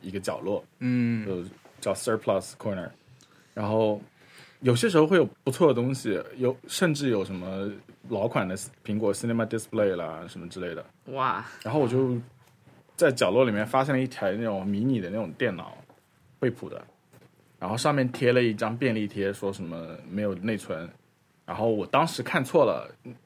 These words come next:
Speaker 1: 看的是，它是 no ram，呃，will not boot with ram。然后我当时看成了 will boot with ram，我就心里想，“废话嘛，你当然插内存就会启动了呀。” <laughs> 但是它是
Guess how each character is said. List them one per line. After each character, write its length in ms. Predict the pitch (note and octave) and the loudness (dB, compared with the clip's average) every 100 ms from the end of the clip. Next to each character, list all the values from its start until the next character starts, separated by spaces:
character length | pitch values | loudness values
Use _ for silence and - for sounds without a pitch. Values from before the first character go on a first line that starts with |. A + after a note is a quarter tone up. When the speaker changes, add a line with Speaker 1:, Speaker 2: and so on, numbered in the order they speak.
| - | -6
Speaker 1:
看 260 | D3+ C3 | -2 -2
的 140 | A2+ A2+ | 0 -4
是， 360 | - A2 G2 F#2 _ - _ - - | -4 -2 -2 -4 _ -20 _ -20 -6
它 80 | C3+ | 0
是 100 | C#3+ | 4
no 220 | C3 C#3 | 4 6
ram， 340 | D3 C#3+ F#2+ D2+ - _ | 4 4 0 -4 -14 _
呃， 340 | - G#2+ G2 G2 G2 G2+ A2+ A2+ | -8 -4 -2 -2 -2 -4 -2 4
will 220 | B2+ B2 | 6 6
not 380 | A#2+ C#3 F3 - - | 6 4 4 -2 2
boot 300 | C3+ A#2+ - - | 2 2 -4 0
with 260 | A2+ - | 0 0
ram。 220 | A2 F#2+ - - - | -2 -2 -4 -12 -6
然 120 | G#2+ | 0
后 60 | |
我 100 | C3+ | 4
当 180 | A#2 C#3 | 4 4
时 140 | D3 B2+ | 2 -2
看 240 | - C#3 | 0 0
成 180 | B2 G2+ | 0 -2
了 300 | G#2+ G#2 G#2 G#2 - - - - - | 2 2 0 -4 -10 -20 -20 -16 2
will 200 | C3 B2 | 4 6
boot 240 | C#3+ D3+ | 4 4
with 220 | C3+ A#2 B2+ | 4 0 4
ram， 220 | B2 F#2+ | 4 4
我 100 | G2+ | -2
就 60 | |
心 160 | A2+ B2+ | -2 0
里 40 | |
想 160 | B2 F#2+ | 0 0
，“废 160 | - D3+ | 2 4
话 200 | D3 A#2+ | 4 2
嘛， 140 | G2+ | 2
你 60 | G2 | 2
当 120 | C#3+ | 4
然 100 | C3+ | 4
插 140 | C3+ | 2
内 120 | B2+ C3 | 2 2
存 180 | G#2+ | 0
就 80 | G2+ | 0
会 120 | A#2+ C#3 | 2 4
启 140 | D#3+ | 4
动 140 | A#2+ G#2 | 4 2
了 60 | |
呀。” 80 | - - - - - | -2 -4 -10 -10 -10
<laughs> 140 | - - | -14 2
但 160 | F#3+ | 4
是 180 | D3+ D#3 | 4 2
它 160 | B2+ D3+ | 2 2
是 260 | E3+ C#3 | 4 2